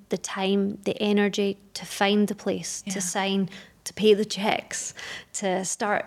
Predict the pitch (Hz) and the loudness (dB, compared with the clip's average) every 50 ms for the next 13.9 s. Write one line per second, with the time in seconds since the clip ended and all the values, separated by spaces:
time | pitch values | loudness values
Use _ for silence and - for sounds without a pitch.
0 | - - 208 220 214 208 196 196 185 208 202 190 180 - - 214 196 190 185 185 | -4 -2 2 4 6 6 6 4 4 4 2 2 2 -2 -2 0 0 0 0 -2
1 | - - 233 220 - 208 202 196 - - - - 262 254 247 247 233 220 202 - | -2 -2 -2 0 0 2 0 -2 -2 -4 -8 -4 0 2 2 4 4 2 0 -2
2 | - 202 202 - - - 233 233 233 226 220 220 208 - 208 196 190 - - - | -2 -2 -2 -2 -2 0 2 4 4 4 4 2 2 2 2 0 0 0 -4 -12
3 | - - - - - - _ - - - - 214 202 220 220 233 233 220 220 214 | -14 -14 -16 -18 -20 -20 _ -18 -12 -8 -4 -2 2 4 6 6 6 6 4 0
4 | 202 - - - - 214 202 196 190 190 190 180 196 208 214 208 214 220 208 202 | -4 -4 -6 -4 -2 0 2 2 2 2 4 6 6 6 6 6 6 6 6 6
5 | 202 202 190 202 196 190 185 185 185 - - - _ _ _ _ - - _ _ | 6 4 2 0 0 0 0 0 -2 -4 -6 -10 _ _ _ _ -20 -20 _ _
6 | - - - - - - 185 - 208 202 208 202 - - - 220 202 190 190 - | -10 -8 -8 -6 -6 -6 -2 0 2 2 2 0 -2 -4 -4 -4 -4 -4 -6 -4
7 | - - 220 226 247 254 226 202 214 - - - 190 196 208 208 208 - - 190 | 0 2 4 6 6 4 2 0 -6 -6 -2 0 0 2 2 2 0 0 -2 -4
8 | - - - 202 196 196 202 196 185 - - - - - - - - - - - | -4 -2 -2 -2 0 0 0 0 -2 -4 -8 -12 -18 -20 -20 -18 -18 -18 -18 -18
9 | - - _ _ _ _ _ _ _ _ _ _ _ _ _ _ - 220 247 247 | -20 -20 _ _ _ _ _ _ _ _ _ _ _ _ _ _ -2 0 2 2
10 | 269 - - - - 240 - - 226 233 220 202 190 196 202 - 220 - 226 208 | 2 0 0 -2 -2 -2 0 2 2 4 4 4 4 2 2 0 0 0 0 0
11 | 202 196 185 - 190 185 - 196 180 185 - - - - - 190 190 175 185 165 | 0 0 0 -2 -4 -4 -4 -4 -4 -4 -4 -6 -8 -4 -2 -2 0 0 0 -2
12 | - - 190 180 - 185 190 180 180 - - 202 185 185 180 175 185 170 185 180 | 0 -2 -4 -4 -2 -2 0 0 0 -2 0 0 2 2 2 0 -2 -4 -2 -2
13 | 180 180 180 185 185 180 180 175 170 - 190 180 180 180 170 185 - - | -2 -2 0 0 -2 -2 -2 -2 -2 0 0 2 2 2 2 2 0 -2